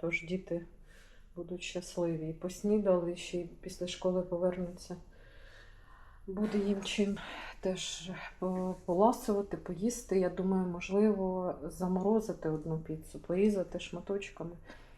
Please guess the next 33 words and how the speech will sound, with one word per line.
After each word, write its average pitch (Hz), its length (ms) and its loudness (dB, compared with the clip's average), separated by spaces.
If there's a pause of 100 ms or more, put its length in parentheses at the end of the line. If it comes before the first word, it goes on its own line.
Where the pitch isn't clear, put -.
(220)
і 175 100 -2
в 175 100 -4
морозилку. 180 760 0 (560)
Теж 180 260 2
буде 175 200 0
класно, 190 580 2
якось 170 380 -2
там 170 240 0
про-, 190 300 2 (200)
зголодніли, 254 920 10 (460)
розморозили, 214 840 4
і 185 40 2
оп, 190 300 -2
вже 170 240 -4
піца 185 460 -6
є. 165 220 -4 (1600)
Так, 170 240 0
а 185 40 0
це 196 220 0
тортик. 240 800 0
Може, 175 260 -8 (160)
ну, 220 220 2 (180)
як 175 260 -8
завжди, 165 320 -6
в 165 60 -2
мене 165 220 4
не 170 140 4
дуже 170 320 -2
естетично 165 600 -4
виходить 165 580 -4
його 170 200 -2
показувати. 196 720 -2
Бісквіт 214 540 0